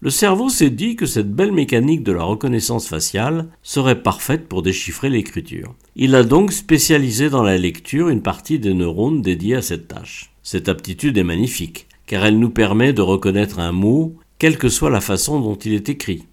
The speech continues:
à la main, à la machine, en majuscule, en minuscule, un peu effacé, en noir, en bleu, en rouge, à l'horizontale, à la verticale, et même écrit par un médecin. Et bien sûr, cette forme est immédiatement associée à un mot,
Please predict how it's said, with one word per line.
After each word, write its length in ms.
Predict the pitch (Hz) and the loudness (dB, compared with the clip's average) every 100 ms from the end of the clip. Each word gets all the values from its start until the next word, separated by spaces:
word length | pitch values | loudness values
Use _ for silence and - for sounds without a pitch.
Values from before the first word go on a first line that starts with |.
| - | -12
à 140 | - | -6
la 160 | 85 85 | -4 -2
main, 420 | 85 87 123 160 - | -2 -2 -2 -4 -8
à 100 | - | -4
la 140 | 92 | -2
machine, 560 | 90 82 - 98 117 156 | -2 -4 -4 -2 0 0
en 80 | 104 | 0
majuscule, 680 | 90 82 78 - 110 135 | -2 -2 -8 -4 -2 0
en 60 | 131 | 0
minuscule, 680 | 92 85 82 - 110 131 127 | -2 -2 -6 -6 -2 0 0
un 100 | 92 | -2
peu 120 | 85 | -4
effacé, 640 | 80 80 76 - 104 120 | -6 -6 -6 -2 0 0
en 140 | 107 87 | 0 -2
noir, 360 | 85 104 117 | -2 -2 -2
en 140 | 90 90 | -4 -6
bleu, 260 | 92 110 | -2 -2
en 160 | 110 87 | -2 -4
rouge, 440 | - 101 127 110 | -6 -2 -2 -2
à 20 | |
l'horizontale, 800 | 90 87 85 82 90 85 107 120 | -4 -4 -6 -6 -10 -8 -4 -2
à 80 | 110 | -2
la 140 | 87 85 | -4 -6
verticale, 640 | 82 - - 101 117 131 - - - | -10 -14 -8 -4 -4 -4 -10 -20 -4
et 100 | 92 | 0
même 300 | 117 160 156 | 6 6 6
écrit 220 | 127 147 | 2 -4
par 180 | 139 131 | -2 0
un 60 | |
médecin. 320 | 127 107 76 - _ - | -2 -2 -10 -12 _ -4
Et 80 | 107 | 2
bien 160 | 113 | 6
sûr, 260 | 117 - 190 | 4 4 2
cette 200 | 120 101 | 2 -4
forme 300 | - 160 123 | -2 2 2
est 160 | 92 95 | 0 0
immédiatement 560 | 95 85 85 - 156 | -2 0 -4 -4 -2
associée 500 | 110 - 95 - 131 | -2 -4 -6 -4 -2
à 120 | 92 | -2
un 160 | 82 87 | -2 0
mot, 300 | 143 170 - | 2 2 0